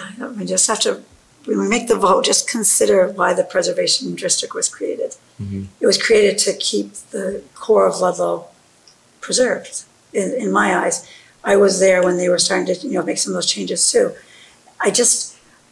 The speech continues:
Speaker 1: if I really thought that any of these buildings were gonna include people that were locals or people that could benefit, that work and live in this town, I'd feel a lot more lenient that way, but I just feel like it's not gonna happen.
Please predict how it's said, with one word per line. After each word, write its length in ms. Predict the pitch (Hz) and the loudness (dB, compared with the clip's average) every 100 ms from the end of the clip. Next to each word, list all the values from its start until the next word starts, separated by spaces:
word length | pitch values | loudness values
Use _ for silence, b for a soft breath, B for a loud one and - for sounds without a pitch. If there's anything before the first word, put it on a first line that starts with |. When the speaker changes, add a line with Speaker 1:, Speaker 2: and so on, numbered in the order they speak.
| _ | _
Speaker 1:
if 160 | 214 233 | -2 2
I 260 | 226 190 | 2 4
really 240 | 220 262 262 | 4 4 2
thought 360 | - 226 202 - | 0 0 2 0
that 120 | 554 | 0
any 160 | - 214 | 4 4
of 80 | 202 | 4
these 180 | 202 | 2
buildings 480 | 208 208 185 202 185 | 4 4 6 4 4
were 120 | 180 | 2
gonna 300 | 175 190 185 180 | 2 2 2 0
include 340 | 170 - 185 | 0 0 0
people 460 | - 196 190 185 185 | -2 0 4 4 4
that 220 | - 170 | 0 2
were 120 | 185 | 4
locals 640 | 185 185 185 208 214 - B B B B | 6 4 4 -2 -2 -4 B B B B
or 160 | - 214 | 0 2
people 260 | 226 208 202 | 2 2 4
that 140 | - | 2
could 140 | 202 196 | 0 0
benefit, 640 | 190 190 - 196 - - b b b - | 2 2 0 0 0 -4 b b b -2
that 180 | - - | 2 4
work 300 | 190 214 208 | 4 4 2
and 160 | 196 180 | 0 2
live 200 | 196 196 | 0 2
in 100 | 180 | 0
this 220 | 170 - | 2 0
town, 360 | 190 180 175 156 B B B | -2 -4 -6 -10 B B B
I'd 100 | 190 | -2
feel 220 | - 214 | 2 4
a 20 | 185 | 6
lot 160 | 190 | 4
more 200 | 190 185 | 4 4
lenient 340 | 175 214 240 - | 4 2 2 2
that 160 | - | 2
way, 120 | 196 185 | 2 2
but 120 | 196 | 2
I 60 | |
just 260 | - 214 - | 2 0 0
feel 80 | 233 | 0
like 160 | 202 | 0
it's 200 | - - | 0 -2
not 120 | 208 202 | -2 -4
gonna 120 | 226 | -4
happen. 400 | 220 247 302 - | -4 -2 -2 -2